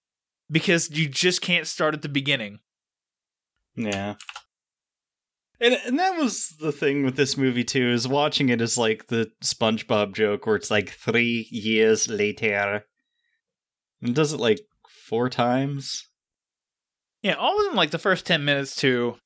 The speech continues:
Speaker 1: And it's like, "Oh, so you're just making it difficult for me to even get into the movie."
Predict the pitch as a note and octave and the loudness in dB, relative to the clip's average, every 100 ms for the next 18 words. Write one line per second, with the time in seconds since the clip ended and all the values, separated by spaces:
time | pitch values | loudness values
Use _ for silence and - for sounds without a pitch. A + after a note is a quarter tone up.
0 | _ C#3 D#3 - C#3 B2+ F3+ D#3 B2 A#2 | _ -4 -2 2 2 2 2 2 2 0
1 | G#2 D#3+ D#3 D3 D#3 E3 F3 F3 D3 C3+ | -4 0 0 0 -4 0 0 0 -6 -4
2 | C3 C#3 C3+ - C#3 C3+ C3 C3 C3+ C3 | -4 0 0 0 0 0 0 -4 -4 -2
3 | B2 B2 A#2+ A2 A2 A#2+ G2+ F#2+ | -2 -2 -2 -4 -2 -2 -4 -6